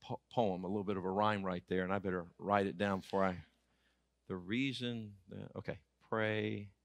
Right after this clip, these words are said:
way. Okay. Put that right back there for the next time I preach it. All right, here we go.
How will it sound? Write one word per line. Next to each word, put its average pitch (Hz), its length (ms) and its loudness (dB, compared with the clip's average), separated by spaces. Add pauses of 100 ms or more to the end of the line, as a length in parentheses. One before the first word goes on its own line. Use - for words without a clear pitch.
(680)
way. 85 520 -6 (480)
Okay. 117 240 -8 (1600)
Put - 140 -8
that 87 120 -2
right 104 220 2
back 92 180 0
there 98 120 6
for - 100 -6
the 85 80 -4
next 113 220 0
time 90 100 2
I 90 60 0
preach - 260 -4
it. 82 80 0
All 104 80 10
right, 98 140 10
here 131 100 10
we 123 80 8
go. 110 160 12